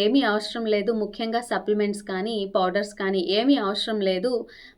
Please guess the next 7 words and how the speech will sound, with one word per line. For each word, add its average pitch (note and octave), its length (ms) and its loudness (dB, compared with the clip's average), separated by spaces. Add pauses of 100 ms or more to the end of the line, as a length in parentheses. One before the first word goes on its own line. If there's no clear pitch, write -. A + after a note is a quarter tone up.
మన G3 160 -2
ఇంట్లో C4 520 4
వంటగదిలో A3 560 2
ఉండే G#3 240 0 (140)
ఫుడ్ A3+ 200 -4 (140)
చాలు. F#3+ 340 2 (380)
ఆ G3 80 0